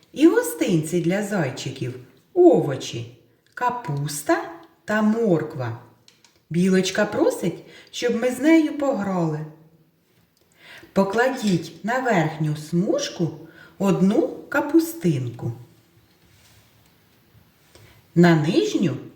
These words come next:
одну моркву. Яких овочів більше? Їх порівну по одному.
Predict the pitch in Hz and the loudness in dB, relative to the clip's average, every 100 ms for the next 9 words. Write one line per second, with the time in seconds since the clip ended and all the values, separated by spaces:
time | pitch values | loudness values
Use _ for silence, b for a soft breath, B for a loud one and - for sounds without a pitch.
0 | - 185 147 165 190 294 - - 262 262 | -4 -2 2 4 4 0 -4 -12 -4 0
1 | 233 185 165 180 180 - - - _ _ | 0 -2 -4 -6 -6 -8 -20 -20 _ _
2 | _ _ _ _ _ _ _ _ _ _ | _ _ _ _ _ _ _ _ _ _
3 | _ _ _ _ - _ _ - _ _ | _ _ _ _ -20 _ _ -20 _ _
4 | _ _ _ _ _ _ _ _ _ _ | _ _ _ _ _ _ _ _ _ _
5 | _ _ _ _ _ B B B 233 277 | _ _ _ _ _ B B B 0 0
6 | 240 196 - - 247 440 262 165 214 220 | 0 -2 -2 -2 0 2 2 -2 -6 -8
7 | 208 208 151 135 - 117 113 - _ _ | -4 0 -2 -2 -6 -8 -8 -14 _ _
8 | _ _ _ _ _ _ _ _ _ _ | _ _ _ _ _ _ _ _ _ _
9 | - - _ _ _ _ _ _ B B | -20 -20 _ _ _ _ _ _ B B
10 | B B B B - 175 294 - - 302 | B B B B 0 4 4 2 -2 -2
11 | 254 226 185 180 170 160 294 - 226 180 | 0 0 0 0 0 0 -2 -2 0 2
12 | 156 147 135 131 123 | 2 0 -6 -8 -10